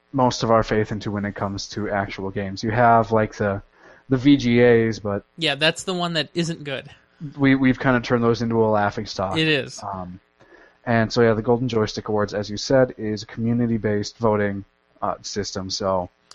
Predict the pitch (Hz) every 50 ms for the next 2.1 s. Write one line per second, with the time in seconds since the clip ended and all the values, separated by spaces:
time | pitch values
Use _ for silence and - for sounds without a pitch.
0 | - - 180 185 190 196 208 220 220 226 240 240 254 202 202 185 165 - _ _
1 | - - - 120 135 127 135 151 160 175 175 165 - - - - - 160 160 151
2 | - -